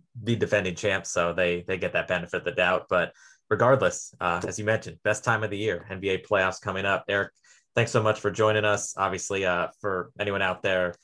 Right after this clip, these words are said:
letting them know, uh, you, of course, can be found with your articles on Bleacher Report, teaching at the, the sports business class,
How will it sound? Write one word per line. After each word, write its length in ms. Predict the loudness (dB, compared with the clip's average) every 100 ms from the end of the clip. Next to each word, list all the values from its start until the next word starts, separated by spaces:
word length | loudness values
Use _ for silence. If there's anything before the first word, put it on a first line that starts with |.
| _ _ -4
letting 240 | -2 0
them 80 | -2
know, 260 | 0 2 2
uh, 200 | 0 -4
you, 120 | -8
of 80 | -6
course, 280 | -2 -2 -2
can 120 | -8
be 60 | -4
found 460 | 2 2 2 -4
with 140 | -10 -4
your 120 | 0
articles 340 | 0 0 -2
on 120 | -2 -2
Bleacher 300 | -2 0 -2
Report, 500 | 0 4 4 4 -2 _ _
teaching 260 | -12 -10 -8
at 140 | -6
the, 200 | -2 -2 -2
the 80 |
sports 360 | -6 0 0 2
business 320 | 0 0 -2
class, 460 | -2 0 0 -2